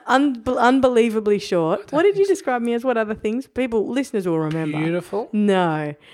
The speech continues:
Speaker 1: You've described me as a collection of things that nobody wants to be. And you have now just said that not only that, but I'm a horrible person to be around.
Speaker 2: Not at all. I'm
Speaker 1: Anyway.
Speaker 2: saying you like your own company.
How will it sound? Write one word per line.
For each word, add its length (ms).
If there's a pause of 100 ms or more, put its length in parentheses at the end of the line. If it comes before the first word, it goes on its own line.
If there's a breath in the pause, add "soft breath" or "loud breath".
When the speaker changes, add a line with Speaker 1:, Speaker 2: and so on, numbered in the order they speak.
(140 soft breath)
Speaker 1:
You've 160
described 480
me 220
as 340
a 260 (300)
collection 680
of 160
things 560 (340 soft breath)
that 120
nobody 440
wants 280
to 80
be. 360
And 160
you 80
have 100
now 340
just 240
said 140
that 120
not 220
only 280
that, 280 (320 soft breath)
but 140
I'm 160
a 20
horrible 340
person 280
to 60
be 180
around. 280
Speaker 2:
Not 180
at 120
all. 320 (120)
I'm 80
Speaker 1:
Anyway. 320
Speaker 2:
saying 80
you 60
like 300
your 100
own 140
company. 500